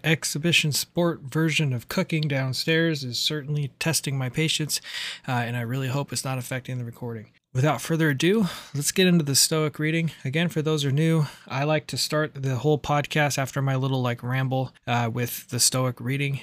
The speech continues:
uh, the Daily Stoic. It's, it's a collection of quotes and stuff put together by Ryan Holiday and Stephen Hanselman. Uh, everything is pulled from Seneca, Epictetus, Marcus Aurelius, other, you know, Stoics from the past. While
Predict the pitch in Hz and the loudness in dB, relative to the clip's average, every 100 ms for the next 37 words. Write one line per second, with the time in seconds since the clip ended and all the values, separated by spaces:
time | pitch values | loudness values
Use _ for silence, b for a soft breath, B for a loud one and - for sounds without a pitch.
0 | - 120 113 117 131 139 131 - 135 135 | -6 -4 -4 0 0 2 2 0 0 -4
1 | - - - 117 - B B B B - | -8 -10 -10 -6 -6 B B B B -4
2 | - - 185 165 156 131 123 - - 139 | 0 6 6 8 4 2 0 -2 -2 0
3 | - 139 - 139 131 - 139 123 131 131 | 0 0 2 0 -2 -6 -6 -4 -2 -2
4 | 127 123 123 120 B 131 139 135 120 131 | -2 -2 -2 -4 B 2 4 4 2 2
5 | 131 131 131 123 117 113 - - 127 120 | 2 4 2 0 -4 -4 -4 -4 -4 -4
6 | 123 131 131 147 156 160 B B B - | -2 -4 0 0 2 2 B B B -4
7 | 117 123 139 139 147 131 - 147 143 135 | 0 0 -2 0 0 0 -2 -2 -2 -4
8 | - 123 117 - 151 143 135 135 131 127 | -6 -6 -2 0 2 0 0 -2 0 -2
9 | 123 - 120 139 - 123 127 123 - - | -4 -10 -6 -6 -4 -2 0 2 0 -2
10 | - 135 127 - - 120 120 120 120 - | -4 -2 0 2 2 2 2 2 2 -2
11 | B B - 151 139 139 147 127 - 151 | B B 0 2 4 4 2 2 4 4
12 | 139 - - 131 127 127 131 127 - - | 4 2 0 0 0 2 4 4 0 -4
13 | - 139 147 143 | -4 2 4 4